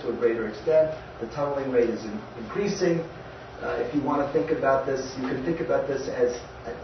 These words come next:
anti-crossing of levels. So you would start with a spin up, down, and you're, and you're sweeping the magnetic field, and these levels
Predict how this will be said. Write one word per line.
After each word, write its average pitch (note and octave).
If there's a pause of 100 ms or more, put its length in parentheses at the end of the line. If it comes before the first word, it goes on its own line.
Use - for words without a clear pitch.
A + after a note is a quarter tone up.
anti-crossing C#3
of G#2+
levels. A2+ (840)
So B2
you A#2+
would A#2+
start C3+
with A#2+
a A#2+
spin A#2+ (180)
up, - (120)
down, E3 (300)
and A#2
you're, A#2 (320)
and A#2
you're A#2 (160)
sweeping F3
the B2
magnetic B2 (100)
field, D#3+ (440)
and A#2 (100)
these -
levels C3+